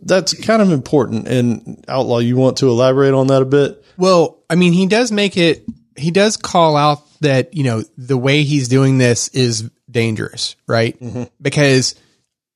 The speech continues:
Speaker 2: he's basically repointing head to a very specific commit. So he might, he could have technically already made, like, you know, five new commits, and he's gonna
Speaker 1: Mm-hmm.
Speaker 2: like,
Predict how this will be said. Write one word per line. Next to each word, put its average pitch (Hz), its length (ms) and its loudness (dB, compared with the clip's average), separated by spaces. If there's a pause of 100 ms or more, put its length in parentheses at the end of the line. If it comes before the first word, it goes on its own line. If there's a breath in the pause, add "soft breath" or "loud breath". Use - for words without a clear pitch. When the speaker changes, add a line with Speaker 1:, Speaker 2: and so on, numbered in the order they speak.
Speaker 2:
he's 165 400 -4
basically 147 680 0
repointing 127 1040 0 (360)
head 127 580 -2
to 135 160 0
a 120 60 2
very 127 320 0
specific 127 460 -4
commit. 120 380 -2
So 123 220 0
he 160 320 -2
might, 151 460 0 (560)
he 202 160 -2
could 208 240 2
have 175 120 0
technically 156 560 0
already 135 540 0 (140)
made, 131 300 0
like, 110 280 -2 (360)
you 113 120 -6
know, 87 120 -10 (200)
five 113 400 -2
new 135 160 0
commits, - 520 -2
and 120 140 -4
he's 123 240 0
gonna 113 280 -2
Speaker 1:
Mm-hmm. - 120 -6
Speaker 2:
like, - 200 -4